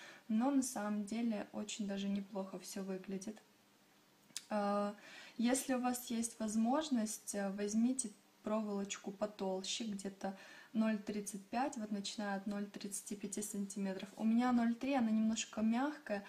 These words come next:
поэтому если эта роза, это первое, что вы будете делать из бисера, то лучше всего взять проволоку потолще.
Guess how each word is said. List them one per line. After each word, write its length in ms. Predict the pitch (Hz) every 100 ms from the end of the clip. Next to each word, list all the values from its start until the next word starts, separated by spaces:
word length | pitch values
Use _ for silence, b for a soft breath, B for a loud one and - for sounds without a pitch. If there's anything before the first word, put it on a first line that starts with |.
| B B B -
поэтому 380 | 226 233 233
если 680 | 233 233 233 220 220 214 208 - -
эта 340 | - 220 220 214
роза, 320 | 220 214 202
это 160 | 202 202
первое, 380 | 214 214 202
что 180 | 202 -
вы 100 | 196
будете 420 | 196 196 196 196 185
делать 400 | 220 294 277 220
из 120 | 196
бисера, 400 | 196 196 190 190
то 160 | - 202 -
лучше 640 | 196 202 240 262 - -
всего 420 | 190 - 190 220 294
взять 380 | 254 196 220 -
проволоку 460 | 196 202 202 202 -
потолще. 560 | 196 185 180 - 208